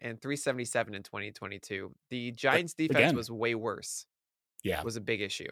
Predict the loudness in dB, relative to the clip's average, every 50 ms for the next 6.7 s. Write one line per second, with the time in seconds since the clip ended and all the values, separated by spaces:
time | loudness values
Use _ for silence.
0 | -12 _ _ _ _ _ _ _ _ _ _ _ _ _ _ _ _ -4 -2 0
1 | 0 0 -2 -4 -6 -10 -12 _ _ -8 -2 0 2 4 4 4 4 4 2 -4
2 | -2 -2 -2 -4 -4 -6 -8 -6 -4 -4 -4 -2 -4 -6 -4 -4 -4 -6 -6 -8
3 | -10 -10 -8 -8 -6 -4 -2 -2 -2 -2 -2 -4 -6 -6 -6 -8 _ _ -20 -18
4 | -14 -12 -12 -12 -12 -14 -18 -20 _ -12 -8 -4 -2 -2 -2 -2 -4 -6 -6 -6
5 | -6 -6 -6 -8 -6 -4 -6 -6 -6 -10 -14 -14 -14 -16 -16 -14 -14 -12 -12 -10
6 | -8 -6 -8 -8 -8 -12 -12 -12 -12 -16 -16 -14 -16